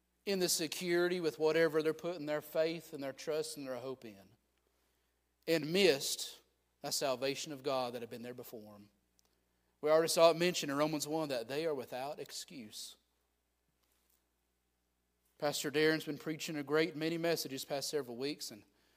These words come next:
I think for years, quite honestly, to be about it, but he, they've seen souls saved. We've seen people come to know him. We've seen people begin to be revitalized.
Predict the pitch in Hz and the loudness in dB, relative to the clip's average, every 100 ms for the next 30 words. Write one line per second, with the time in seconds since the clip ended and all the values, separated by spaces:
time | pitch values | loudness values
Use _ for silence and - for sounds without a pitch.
0 | _ 101 95 135 139 - 139 160 165 135 | _ -12 -8 -8 -10 -10 -8 -6 -6 -6
1 | - 147 143 170 156 - 139 127 135 135 | -2 -2 2 0 0 -6 -10 -10 -10 -8
2 | 139 135 - 139 127 160 156 135 156 151 | -8 -8 -10 -10 -10 -8 -8 -2 0 0
3 | - - 185 156 - 175 165 - 175 165 | -2 -6 -6 -2 0 0 0 0 0 0
4 | 175 196 - _ _ _ _ _ 156 156 | -2 -6 -16 _ _ _ _ _ -4 0
5 | - 175 160 185 160 202 180 170 170 160 | 0 0 -2 -4 -2 -4 -2 0 0 2
6 | 180 175 151 170 147 180 180 170 147 - | 2 2 -2 -2 -4 -6 -2 0 -2 -4
7 | - 156 156 170 151 165 143 156 165 160 | -8 -2 2 2 2 0 4 6 6 6
8 | 160 170 170 175 | 4 2 -4 -12